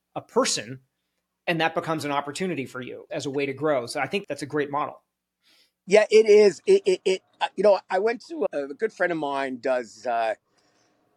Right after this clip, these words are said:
Speaker 2: uh, M and A, and he invited me down to this conference, uh, three-day conference at Harvard. It was a lot of fun.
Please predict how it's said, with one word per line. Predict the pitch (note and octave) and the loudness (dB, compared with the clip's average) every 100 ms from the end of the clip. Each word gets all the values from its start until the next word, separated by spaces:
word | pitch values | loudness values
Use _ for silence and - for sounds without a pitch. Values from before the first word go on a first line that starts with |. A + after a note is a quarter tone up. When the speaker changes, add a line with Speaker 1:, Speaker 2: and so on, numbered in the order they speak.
| _ _ G3+ | _ _ 4
Speaker 2:
uh, | E3+ C#3+ - - - | 4 4 -4 -10 -2
M | F3 | -2
and | D#3+ | -2
A, | D3 C#3+ G2+ - _ _ - | -4 -4 -6 -12 _ _ -10
and | C#3+ C3+ C3+ B2+ G#2+ | -6 -4 -4 -8 -10
he | C#3 | -8
invited | D3+ C#3 C#3+ C#3+ | -4 -2 -2 -2
me | C3+ | -6
down | B2 B2+ B2 | -6 -6 -6
to | A#2+ | -10
this | A2 | -14
conference, | - B2 A#2+ - A#2 G#2+ - | -8 -6 -4 -6 -8 -8 -2
uh, | A#2+ A2 G#2 | 2 4 2
three-day | - E3 D#3 C#3+ | -2 2 4 4
conference | C#3 C3+ C3 G#2+ | 2 0 -2 -8
at | A2+ | -4
Harvard. | A#2 B2+ B2 A#2+ A2+ | 2 2 2 -2 -4
It | A2+ | -6
was | D#3 | 2
a | |
lot | E3 D#3+ | 4 4
of | |
fun. | - C#3+ | 2 -2